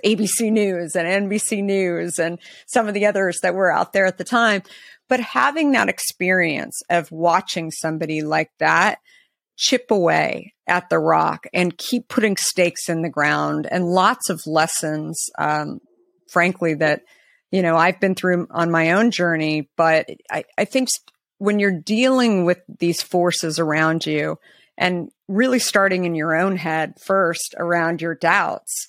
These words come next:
uh, it's stuff that people don't really talk about as much as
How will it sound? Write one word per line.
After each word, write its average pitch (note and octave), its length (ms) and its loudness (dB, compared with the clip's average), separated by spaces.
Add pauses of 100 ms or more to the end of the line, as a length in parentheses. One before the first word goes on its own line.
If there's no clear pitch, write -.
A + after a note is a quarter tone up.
(340)
uh, F#3 260 4
it's A3 240 0
stuff G4 300 0
that G#4+ 160 -2
people A#3 240 -2
don't G#3 260 0
really G3+ 300 0
talk F#3 400 -2
about D3 460 0
as E3 280 0
much E3 380 0
as E3 240 0